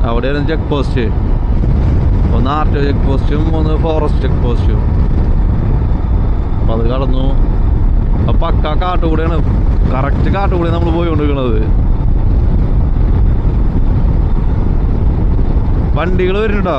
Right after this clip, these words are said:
വണ്ടികള് വരണതിന് കുറവൊന്നുമില്ലേ? ഇപ്പൊ ഒരു ഫോറസ്റ്റ് റേഞ്ച് മൊത്തം ഇറങ്ങിയിട്ടുണ്ട്.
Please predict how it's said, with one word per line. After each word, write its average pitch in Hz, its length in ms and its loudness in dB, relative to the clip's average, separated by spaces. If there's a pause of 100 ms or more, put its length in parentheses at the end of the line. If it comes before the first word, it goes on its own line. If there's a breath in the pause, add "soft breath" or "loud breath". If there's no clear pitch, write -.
(100)
വണ്ടികള് 147 420 0 (1200)
വരണതിന് 170 400 -2
കുറവൊന്നുമില്ലേ? 165 540 -2 (1800)
ഇപ്പൊ - 200 -4
ഒരു 185 160 -6
ഫോറസ്റ്റ് 196 400 -4
റേഞ്ച് 180 340 -6
മൊത്തം 190 380 -8
ഇറങ്ങിയിട്ടുണ്ട്. 175 440 -4